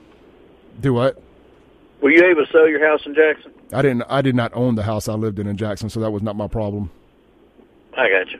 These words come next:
Speaker 2: I got you. I don't blame you. <laughs> Hey, re-, real quick, uh,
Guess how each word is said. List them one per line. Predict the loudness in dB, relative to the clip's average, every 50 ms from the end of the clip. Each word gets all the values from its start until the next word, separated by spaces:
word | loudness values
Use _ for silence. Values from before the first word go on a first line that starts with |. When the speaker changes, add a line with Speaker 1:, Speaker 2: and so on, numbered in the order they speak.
| -8 -4
Speaker 2:
I | -2
got | -2 -2 -2 -4
you. | -8 -16 -20 -20 -12 -6
I | -2 0
don't | 0 2 4
blame | 4 2 2 2 -4
you. | -10 -18 0 6 6 6 6 6
<laughs> | _ _ _ -6 -6 -6 -6 _ _ -6
Hey, | -2 0 2 2 2 0 -4 _ -2 2
re-, | 2 2 2 _ _ _
real | 4 6 6 6 4
quick, | 0 -2 -2 -2 -2 -2 -4 _ -2
uh, | 2 4 4 6 4 4